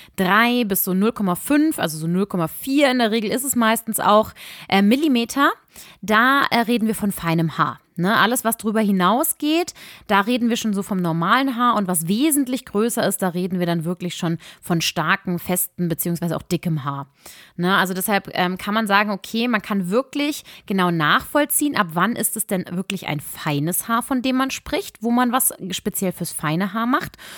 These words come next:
oder ist es einfach so, dass es eigentlich ein normales Haar ist, ähm, aber es wird dünner. Ne, also es ist wirklich feines Haar und dünnes Haar ist ein großer Unterschied.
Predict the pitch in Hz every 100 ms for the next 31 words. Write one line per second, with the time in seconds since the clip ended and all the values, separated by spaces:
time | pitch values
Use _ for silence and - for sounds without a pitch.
0 | - - 247 311 294 285 262 - 226 226
1 | - 214 214 - - 190 - 170 160 156
2 | 190 226 175 - 165 165 - 247 - -
3 | - - - 190 196 214 214 214 - 185
4 | 190 214 160 254 262 147 147 _ _ 170
5 | 165 208 190 202 185 214 220 190 - 175
6 | 170 208 262 269 302 - 190 160 202 269
7 | - 254 247 - - 185 175 202 269 233
8 | - 240 190 156 - 147 135